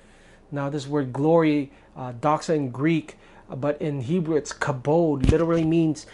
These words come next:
the heaviness of God, the, the,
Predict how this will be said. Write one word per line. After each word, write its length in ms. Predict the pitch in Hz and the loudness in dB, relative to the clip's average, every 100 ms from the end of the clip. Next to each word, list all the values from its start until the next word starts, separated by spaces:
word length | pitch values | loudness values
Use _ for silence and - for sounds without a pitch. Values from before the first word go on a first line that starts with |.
| - - | -20 -8
the 120 | 135 | -6
heaviness 960 | - - - - 170 165 160 147 - - | -4 -6 -6 -4 -2 -2 0 -2 -6 -8
of 200 | 127 127 | -8 -8
God, 340 | 139 113 104 - - - - - 143 | -8 -8 -10 -14 -20 -20 -20 -16 -4
the, 240 | 151 160 - | -2 -2 -4
the, 320 | 139 143 139 | -4 -2 -2